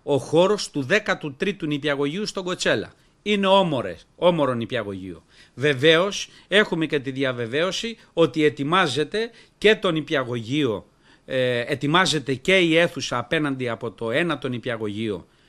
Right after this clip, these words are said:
επίσης στον Κοτς-, από το ένα, δίπλα από το ένατο νηπιαγωγείο στον Κοτσέλα,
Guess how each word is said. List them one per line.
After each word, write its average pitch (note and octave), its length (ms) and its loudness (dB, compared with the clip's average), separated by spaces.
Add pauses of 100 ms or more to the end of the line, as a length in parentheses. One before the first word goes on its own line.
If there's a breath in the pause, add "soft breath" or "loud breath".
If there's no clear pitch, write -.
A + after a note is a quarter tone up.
(240 soft breath)
επίσης C#3 500 0
στον A#2+ 180 -6
Κοτς-, G#2 260 -8
από A#2+ 380 -6
το G#2 440 -6
ένα, D3+ 380 0
δίπλα C3+ 360 2
από A#2+ 140 -6
το B2 100 -6
ένατο C#3 320 -4
νηπιαγωγείο A#2+ 540 -6
στον A2 180 -12
Κοτσέλα, F3+ 440 -6